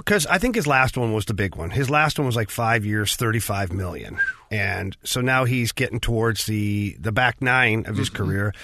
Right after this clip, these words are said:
Speaker 1: I could see him taking, you know, a, a contract that paid him in the two to three million dollar range per season.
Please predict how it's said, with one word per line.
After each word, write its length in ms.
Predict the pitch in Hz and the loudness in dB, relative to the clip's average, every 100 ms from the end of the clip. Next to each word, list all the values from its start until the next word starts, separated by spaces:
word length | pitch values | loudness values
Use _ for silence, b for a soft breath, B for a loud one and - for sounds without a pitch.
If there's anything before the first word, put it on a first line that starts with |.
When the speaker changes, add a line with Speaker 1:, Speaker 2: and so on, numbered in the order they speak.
| B - | B -2
Speaker 1:
I 100 | 120 | 0
could 160 | 127 | 0
see 140 | - 127 | -2 -2
him 160 | 113 | -2
taking, 580 | 110 117 107 107 101 107 - | 0 0 0 0 0 0 -2
you 100 | 302 | -2
know, 220 | 113 120 | 0 -2
a, 60 | |
a 160 | - - | -2 -4
contract 520 | - 139 135 127 110 | 0 0 2 0 -2
that 140 | 113 - | -4 -2
paid 240 | 117 107 | 0 0
him 120 | 110 | 0
in 100 | 104 | -2
the 60 | 92 | -4
two 320 | - - 131 | -4 -2 0
to 60 | 113 | -2
three 240 | - 117 | -4 -2
million 400 | 101 104 107 104 | -2 0 0 -2
dollar 360 | 95 85 95 104 | -2 -2 -2 -2
range 460 | 110 120 135 - - | 0 2 0 -4 -4
per 100 | 135 | -4
season. 480 | - 147 143 180 | -2 -2 -2 -4